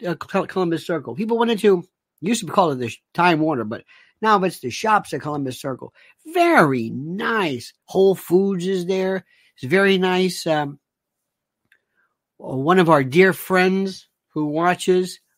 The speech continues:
uh, works at a at one of the, the premier anchor stores, and these people came in with stickers, and there are these two big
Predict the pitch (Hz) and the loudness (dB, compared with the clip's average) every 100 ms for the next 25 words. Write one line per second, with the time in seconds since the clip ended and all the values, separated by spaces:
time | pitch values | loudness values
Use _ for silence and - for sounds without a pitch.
0 | - 135 127 131 180 180 - 151 131 120 | -8 -4 -2 0 0 0 -4 -2 -2 -4
1 | 107 _ _ 123 143 165 147 143 131 127 | -8 _ _ -4 2 2 2 0 0 -2
2 | 131 117 - 156 151 170 170 175 175 185 | -4 -4 -6 -2 2 2 2 2 2 -2
3 | 170 - 170 175 180 180 175 185 185 - | -4 -6 -2 -2 -2 -2 -2 -4 -6 -10
4 | _ _ _ _ _ - 349 311 - 196 | _ _ _ _ _ 2 4 4 2 0
5 | 165 180 196 196 220 202 160 - - 285 | 0 0 0 2 2 2 0 -2 -6 -4
6 | 285 165 143 165 156 139 135 - - - | -2 -2 -2 -2 -4 -4 -8 -12 -10 -2
7 | 320 269 180 220 214 175 | 0 0 -2 -2 -2 -4